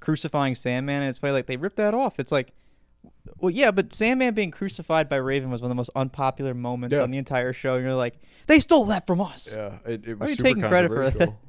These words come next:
Speaker 2: I, and I think, like, they, they don't show it anymore 'cause either, I don't remember if it's Raven or Sandman, or maybe it's even both, where they're like,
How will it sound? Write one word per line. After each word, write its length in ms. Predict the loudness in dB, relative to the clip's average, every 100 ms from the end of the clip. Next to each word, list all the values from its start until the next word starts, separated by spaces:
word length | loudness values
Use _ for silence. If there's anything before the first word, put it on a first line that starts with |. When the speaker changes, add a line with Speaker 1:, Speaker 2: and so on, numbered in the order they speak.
| -8
Speaker 2:
I, 100 | -4
and 160 | -4 -4
I 120 | -6
think, 300 | -8 -10 -8
like, 160 | -8 -6
they, 120 | -8 -10 -20 -20 -10
they 80 | -8
don't 120 | -8
show 220 | -6 -6
it 20 | -6
anymore 280 | -8 -10
'cause 180 | -12 -16
either, 200 | -14 -10
I 80 | -10
don't 180 | -8 -8
remember 240 | -8 -10 -10
if 40 |
it's 80 | -10
Raven 260 | -8 -8
or 180 | -10 -12
Sandman, 600 | -10 -12 -12 -12 -12 -14
or 60 | -14
maybe 200 | -12 -12
it's 140 | -14
even 200 | -16 -14 -10
both, 340 | -6 -6 -8
where 80 | -12
they're 100 | -10
like, 300 | -12 -14